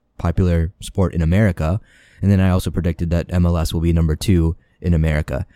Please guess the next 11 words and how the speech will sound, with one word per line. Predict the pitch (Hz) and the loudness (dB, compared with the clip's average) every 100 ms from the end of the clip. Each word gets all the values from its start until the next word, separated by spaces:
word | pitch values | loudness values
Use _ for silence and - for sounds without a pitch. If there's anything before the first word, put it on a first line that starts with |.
| - | -4
But | 117 | 2
those | 143 | 4
are | 180 113 | 4 2
existing | 92 117 - 120 | 2 -2 2 0
sports | 104 - 92 78 - - _ _ _ - | 0 0 0 -2 -12 -20 _ _ _ -2
taking | 107 104 | 2 4
over | 98 98 | 2 2
existing | 87 87 98 90 80 | 0 -2 -4 -2 -6
sports. | - 67 - - | -6 -12 -12 -2
These | 110 120 | 0 2
are | 120 95 | 2 2